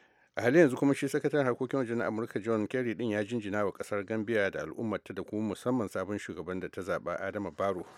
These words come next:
wanda ya lashe zaben demokuraɗiyya zallanta na farko da aka taɓa gudanarwa a kasar. Abin da Kerry ya kira da cewa ya saka ita Gambia yanzu a cikin wani sabon ƙarni na siyasa sabuwa. Barrow dai ya kada shugaba Yahaya Jammeh ne wanda ya share shekaru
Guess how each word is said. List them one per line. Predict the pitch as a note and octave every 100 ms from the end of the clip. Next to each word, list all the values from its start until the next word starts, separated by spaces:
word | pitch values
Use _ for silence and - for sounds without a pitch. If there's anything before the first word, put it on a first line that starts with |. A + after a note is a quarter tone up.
| -
wanda | F#2+ F2+ E2+
ya |
lashe | F2 G#2 F#2+
zaben | F2 D#2+ G#2
demokuraɗiyya | F#2 E2 - E2+ E2 F#2+ G2
zallanta | E2 G2+ G#2 G#2+ G#2
na | F2+
farko | - G#2 - A2+
da | -
aka | - -
taɓa | - G#2
gudanarwa | A#2+ F#2+ F#2+ F2 F2+ F#2+
a |
kasar. | - - E2+ - _ - - - - _
Abin | - F2+ F#2
da |
Kerry | E2+ G#2 F#2 E2
ya |
kira | E2+ G2 F#2
da | F2
cewa | - - E2+ E2+
ya | F2+ F#2
saka | - F#2+ E2 -
ita | - G#2
Gambia | G2 G2 G#2 F#2
yanzu | D#2 A2+ -
a |
cikin | - - F#2+ F#2
wani | G2
sabon | - G2+ G2 G2
ƙarni | - A2 E2+
na | D#2+
siyasa | - E2+ E2+ D2+
sabuwa. | - D#2 E2 E2+ - _ - _ - - - - - - _
Barrow | - A#2+ D3
dai | G2+ A2 A#2+ A#2+ A2+ -
ya | G#2 A2 A#2 A2+ A#2
kada | - B2 A2
shugaba | - - F2+ G2 G2+ -
Yahaya | F2 G#2 G2 F#2+
Jammeh | A#2 A2+ F#2
ne | F#2+ G#2+
wanda | A2 G#2+
ya | F2+
share | - G#2
shekaru | F#2 F#2 F2 E2+ F#2+ G2